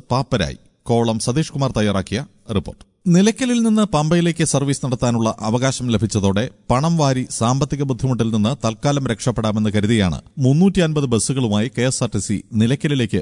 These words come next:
വച്ചുപിടിച്ചത്. അതിനു പുറമെ മറ്റെല്ലാ പ്രധാന ഡിപ്പോകളിൽ നിന്നും പമ്പയിലേക്ക് പതിവ് പോലെ സ്പെഷ്യൽ സർവീസും നടത്തി. പക്ഷേ ശബരിമല വിവാദവും പോലീസ് നിയന്ത്രണവും സംഘർഷാവസ്ഥയും കാര്യങ്ങൾ വഷളാക്കി. കളക്ഷൻ കൂടിയില്ല എന്ന് മാത്രമല്ല, ഉള്ള കളക്ഷൻ കുത്തനെ ഇടിയുകയും ചെയ്തു.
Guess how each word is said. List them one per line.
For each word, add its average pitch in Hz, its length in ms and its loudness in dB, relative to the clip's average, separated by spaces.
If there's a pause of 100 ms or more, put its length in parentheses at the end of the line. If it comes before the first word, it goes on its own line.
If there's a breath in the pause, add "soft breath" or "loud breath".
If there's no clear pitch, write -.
(120)
വച്ചുപിടിച്ചത്. 104 540 0 (220)
അതിനു 180 280 4
പുറമെ 180 320 0 (120)
മറ്റെല്ലാ 143 420 -2
പ്രധാന 139 400 -2
ഡിപ്പോകളിൽ 127 500 0
നിന്നും 113 240 0
പമ്പയിലേക്ക് 127 600 -2 (180)
പതിവ് 139 280 2
പോലെ 120 300 0
സ്പെഷ്യൽ - 360 -2
സർവീസും 123 440 -2
നടത്തി. 80 260 -4 (100)
പക്ഷേ 180 280 0
ശബരിമല 196 500 0
വിവാദവും 170 480 0
പോലീസ് 139 340 0
നിയന്ത്രണവും 123 460 -2
സംഘർഷാവസ്ഥയും 117 840 -2
കാര്യങ്ങൾ 110 440 0
വഷളാക്കി. 117 560 -2
കളക്ഷൻ 110 400 0
കൂടിയില്ല 151 560 2 (100)
എന്ന് 127 160 0
മാത്രമല്ല, 110 400 -2 (340)
ഉള്ള 120 280 2
കളക്ഷൻ 135 400 -2
കുത്തനെ 117 460 -2
ഇടിയുകയും 120 480 2
ചെയ്തു. 76 240 -6